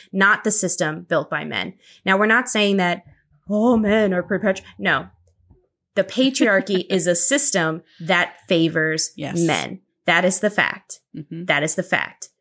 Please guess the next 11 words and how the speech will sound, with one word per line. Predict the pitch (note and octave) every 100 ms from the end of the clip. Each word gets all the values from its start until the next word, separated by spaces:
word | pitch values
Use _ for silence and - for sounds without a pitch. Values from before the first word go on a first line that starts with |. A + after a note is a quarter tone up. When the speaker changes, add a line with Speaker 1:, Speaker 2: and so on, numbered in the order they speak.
| _ _ _ _ G3+
Speaker 1:
And | F#3 F3+ F3+ - -
like | F#3
Leandra | A#3+ A#3+ B3
said, | C4+ F#3 E3+ F3+
marginalized | F3 F3 G#3 G#3 G3+ G3
communities, | G#3 F#3+ F3+ F3 F3 F3 E3+
L | E3+ E3+
G | F3+
B | F3 F3
T | F#3+ E3+
peoples, | - E3+ F3 E3+ E3+